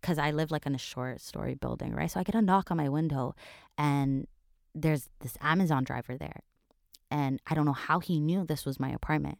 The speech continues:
okay? And he's like, "Hey, are you Faiza?" I said, "Yeah." He's like, "Oh, here's your package." I'm like, "What is this? I didn't order nothing." I completely forgot about the Sully, right? So I'm like, "I didn't order anything."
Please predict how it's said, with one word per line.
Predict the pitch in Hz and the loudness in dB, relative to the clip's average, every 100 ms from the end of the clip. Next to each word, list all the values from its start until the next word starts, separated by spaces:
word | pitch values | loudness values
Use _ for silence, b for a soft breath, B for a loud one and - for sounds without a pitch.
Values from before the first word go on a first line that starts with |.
| _ _ _ - | _ _ _ -6
okay? | 147 147 202 B B B | -2 0 0 B B B
And | 165 | 0
he's | 165 156 | 2 2
like, | 151 139 - _ _ | 0 -2 -6 _ _
"Hey, | - 262 | 4 8
are | 202 | 8
you | 165 | 6
Faiza?" | 151 180 233 214 127 | 2 4 4 2 -4
I | 143 | -4
said, | - 147 | -4 0
"Yeah." | 196 165 - | 0 0 -4
He's | _ 170 156 | _ -6 -2
like, | 139 - | -4 -2
"Oh, | 165 165 | -2 -2
here's | - 151 151 | -2 -4 -2
your | 135 | -4
package." | - 147 156 - - - | -6 -6 -6 -10 -12 -14
I'm | 143 | -10
like, | 139 | -8
"What | 131 151 | -8 -8
is | 147 | -6
this? | 143 135 | -6 -2
I | |
didn't | 151 156 - | -2 -2 -2
order | 131 123 | -2 -2
nothing." | 123 120 - | -6 -6 -4
I | 143 | -4
completely | 143 - - 147 151 | -4 -10 -4 -2 -2
forgot | - 139 139 | -2 -2 -2
about | - | -4
the | - | -6
Sully, | - 131 135 131 | -6 -4 -4 -2
right? | 135 196 - b b b b | -2 -2 -4 b b b b
So | - | -4
I'm | 151 | -2
like, | 151 175 | -2 -2
"I | |
didn't | 202 185 - | -2 -2 0
order | 151 135 | 0 0
anything." | 123 131 143 - 160 | -2 -2 -4 -6 -6